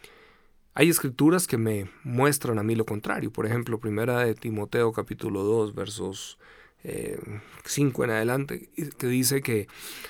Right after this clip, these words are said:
que la voluntad de Dios es que ninguno perezca,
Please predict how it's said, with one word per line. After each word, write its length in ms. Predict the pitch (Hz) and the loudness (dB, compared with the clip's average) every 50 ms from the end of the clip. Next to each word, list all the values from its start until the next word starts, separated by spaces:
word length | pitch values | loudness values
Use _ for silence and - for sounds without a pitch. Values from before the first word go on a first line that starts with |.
| - - - | -18 -18 -8
que 100 | - - | -2 2
la 80 | 131 127 | 4 6
voluntad 440 | 123 127 131 131 127 - 143 143 147 | 6 6 6 4 4 4 4 4 6
de 100 | 160 165 | 6 6
Dios 240 | 170 170 160 156 | 6 6 6 4
es 140 | 180 165 - | 2 2 2
que 120 | - 170 175 | 2 4 4
ninguno 760 | 175 156 143 139 135 127 120 120 143 175 196 214 214 214 208 | 6 4 4 4 4 2 4 6 6 6 8 6 4 4 2
perezca, 680 | - 151 127 147 180 196 - - - - - 92 - | 2 0 2 4 2 2 0 -2 -4 -6 -8 -8 -10